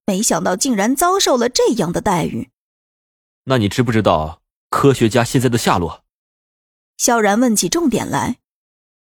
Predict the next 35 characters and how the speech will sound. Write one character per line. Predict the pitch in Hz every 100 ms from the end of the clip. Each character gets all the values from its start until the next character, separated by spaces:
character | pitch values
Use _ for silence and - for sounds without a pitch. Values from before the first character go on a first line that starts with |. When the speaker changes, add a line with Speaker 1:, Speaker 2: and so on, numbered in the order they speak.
| _ _ _
Speaker 1:
“他 | - - 370 381 -
还 | - 381
活 | 392 285 233
着 | 285 392
吗？” | 269 220 220 - _ _ _ _ _
宋 | - 262 226
菲 | 254 269
儿 | 220 170 -
也 | 214 151
急 | - 143
着 | 196 294
问 | 320 196
道。“ | - 220 - _ _ _ _ _ _ _ - -
Speaker 2:
活 | 90 113 165
着， | 92 - _ _ _ _ _ _ _ _
但 | 107 98 87 90 92 _ _ _ -
他 | 196
具 | - 214 170
体 | 87
的 | - 110
位 | 180 113
置 | 90 87 -
俺 | 87 170
也 | 208
不 | 101 92
太 | 90
清 | - 78
楚。 | 78 - - _ _ _ _
不 | 101
过 | 120 143
俺 | 90 82
们 | 101
之 |
前 | 120 123
说 | 127 127